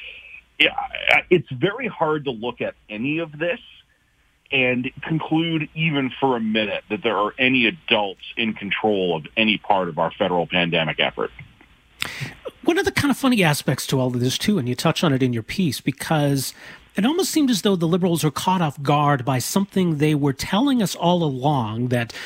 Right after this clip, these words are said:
Speaker 2: the opposition or media pundits were being too pessimistic about the vaccine rollout. And this was going to work. This was going to go well.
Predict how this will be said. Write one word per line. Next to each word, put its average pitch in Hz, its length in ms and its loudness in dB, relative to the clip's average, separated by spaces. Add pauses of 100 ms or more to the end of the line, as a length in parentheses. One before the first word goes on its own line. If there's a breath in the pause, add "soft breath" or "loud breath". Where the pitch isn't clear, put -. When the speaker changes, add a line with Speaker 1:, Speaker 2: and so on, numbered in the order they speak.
(180 loud breath)
Speaker 2:
the 139 120 0
opposition 160 880 2
or 123 80 -2
media 131 380 2
pundits 165 560 2
were 143 80 2
being 139 240 0
too 226 220 0
pessimistic 165 840 0
about 131 260 -2
the 135 60 -2
vaccine 131 580 -2
rollout. 117 500 -2 (320 loud breath)
And 143 140 2
this - 180 0
was 240 160 2
going 185 300 2
to 160 120 -2
work. 131 300 0
This 170 200 -2
was 202 180 0
going 170 300 0
to 156 100 -2
go 143 200 2
well. 127 540 0